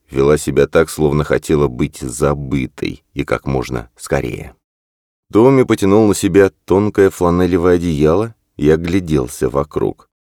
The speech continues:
Палата, в которой он лежал, казалось, была обычной больничной палатой. Регулируемая кровать, внутривенные линии вливания бог знает чего ему в кровь, столик с оливково-зелёным пластмассовым кувшином и чашкой.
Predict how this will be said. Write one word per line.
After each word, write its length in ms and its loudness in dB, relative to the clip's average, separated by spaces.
Палата, 400 2
в 80 -8
которой 420 2
он 140 2
лежал, 420 0
казалось, 560 2
была 380 0
обычной 560 -4
больничной 460 -2
палатой. 500 -4
Регулируемая 720 2
кровать, 500 0
внутривенные 840 0
линии 400 0
вливания 540 2
бог 280 -2
знает 320 0
чего 320 0
ему 240 2
в 100 -8
кровь, 400 0
столик 460 0
с 100 -6
оливково-зелёным 880 2
пластмассовым 640 0
кувшином 600 -4
и 100 -6
чашкой. 640 -6